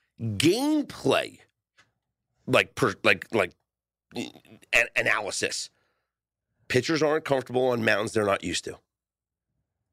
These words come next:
Players aren't, you know, necessarily comfortable with sight lines they're not used to. Fielders aren't comfortable in ballparks with dimensions and walls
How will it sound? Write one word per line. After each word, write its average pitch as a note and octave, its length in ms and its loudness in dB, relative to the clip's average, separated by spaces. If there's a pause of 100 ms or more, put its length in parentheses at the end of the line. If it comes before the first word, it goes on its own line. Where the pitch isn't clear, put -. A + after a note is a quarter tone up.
(920)
Players C#3+ 600 0 (240)
aren't, A#2 380 2
you C3 80 -2
know, A2+ 160 4
necessarily A2+ 500 2
comfortable A#2+ 400 2
with C3+ 160 0
sight F#3 260 2
lines E2 300 -4
they're A#2 160 4
not G#2 220 0
used G2+ 240 0
to. - 160 -8 (960)
Fielders F#3+ 640 -2 (380)
aren't D3+ 260 2
comfortable E3 600 0
in D3 160 2
ballparks E3 720 -2 (240)
with E3 160 -4
dimensions D3+ 800 0 (200)
and D3 140 2
walls F3 540 -2